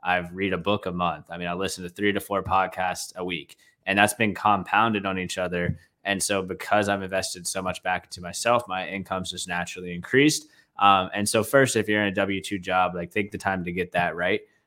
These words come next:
Um, and if you're not in a job like sales where you can kinda control your income, then put yourself in a position in your company where you're undeniable, where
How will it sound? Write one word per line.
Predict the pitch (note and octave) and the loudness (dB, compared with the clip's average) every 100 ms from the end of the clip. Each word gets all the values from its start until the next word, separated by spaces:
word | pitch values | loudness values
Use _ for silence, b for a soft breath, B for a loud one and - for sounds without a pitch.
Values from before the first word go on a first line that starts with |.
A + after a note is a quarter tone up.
| _ | _
Um, | F#2 F#2 F#2 | 0 2 2
and | F#2+ G2+ | -2 -6
if | - | -4
you're | G2 | 4
not | G#2 A2 | 6 8
in | G#2 | 4
a | G2 | 0
job | F#2+ F#2+ F#2 F#2+ | 0 2 2 0
like | F2+ | -4
sales | - G2 F#2+ F2+ | -2 -2 0 -2
where | F#2 | -4
you | F#2+ | -6
can | F#2 | -4
kinda | F2+ F2 | -6 -8
control | F2 F#2+ F#2 | -8 -4 -2
your | F2+ | 0
income, | A2+ B2 C3+ C3 B2+ b b _ | 0 2 2 2 0 b b _
then | G2 | -2
put | B2+ B2+ | 0 0
yourself | A#2 - A2 G#2+ - | 0 2 4 4 -2
in | G2 G2 F#2+ | -6 -4 -6
a | F#2 | -6
position | F#2 F#2+ G#2 G2+ F#2 | -4 -2 -2 -2 -4
in | G#2 G#2+ | 0 2
your | G2 | 0
company | F2+ G#2+ G#2+ G#2 G2+ | 0 0 0 -2 -2
where | F#2+ | 0
you're | F#2 F#2 | -2 -2
undeniable, | G2 F#2 F#2+ G2 F#2+ F2+ F2+ F2+ | -2 -2 0 2 2 0 -2 -2
where | F2+ F2 | -4 -4